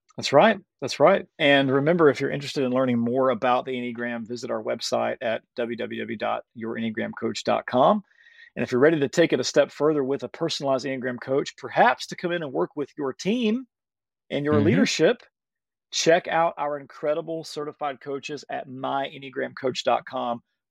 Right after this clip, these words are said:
Speaker 1: Go to my enneagram coach dot com and book a coach to come work with your team. That's your action step coming out of this,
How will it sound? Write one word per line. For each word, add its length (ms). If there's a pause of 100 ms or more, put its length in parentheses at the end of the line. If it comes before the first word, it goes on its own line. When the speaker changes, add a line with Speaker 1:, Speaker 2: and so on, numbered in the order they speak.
Speaker 1:
Go 240
to 60
my 220
enneagram 260
coach 220
dot 180
com 320
and 140
book 160
a 60
coach 280
to 60
come 180
work 160
with 140
your 100
team. 280
That's 220
your 120
action 340
step 260
coming 240
out 120
of 60
this, 240